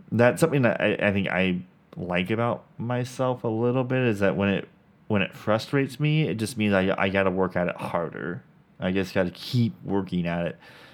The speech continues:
because it will bug me if I, <laughs> if I just can't do it.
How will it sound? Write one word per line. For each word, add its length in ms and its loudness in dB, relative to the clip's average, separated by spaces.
because 240 0
it 240 -2
will 240 -4
bug 280 -6
me 320 -2
if 180 -10
I, 140 -2
<laughs> 140 -20
if 220 2
I 100 6
just 200 -2
can't 420 2
do 240 2
it. 200 0